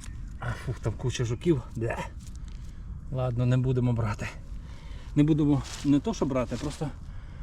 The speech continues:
відламувати той шматок. Тут уже він почернів внизу. Нехай далі досиджує. Пошукаємо ентолому ще. Пішли. Хм, такий природний колодязь. Було дерево,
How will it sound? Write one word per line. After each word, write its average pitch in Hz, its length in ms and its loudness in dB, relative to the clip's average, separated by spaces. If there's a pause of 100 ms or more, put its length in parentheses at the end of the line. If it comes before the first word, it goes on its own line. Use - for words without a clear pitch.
(420)
відламувати 143 580 2
той 143 140 -2
шматок. 131 500 0 (300)
Тут 131 140 -2
уже 143 160 4
він 139 100 6
почернів 151 540 6
внизу. 127 380 6 (1000)
Нехай 120 280 -2
далі 117 360 0
досиджує. 117 500 -2 (1800)
Пошукаємо 135 580 0
ентолому 123 500 0
ще. - 200 -4 (600)
Пішли. 120 340 -6 (1500)
Хм, - 60 -2 (680)
такий - 240 0
природний 147 460 6
колодязь. 139 540 4 (760)
Було 139 220 4
дерево, 156 500 6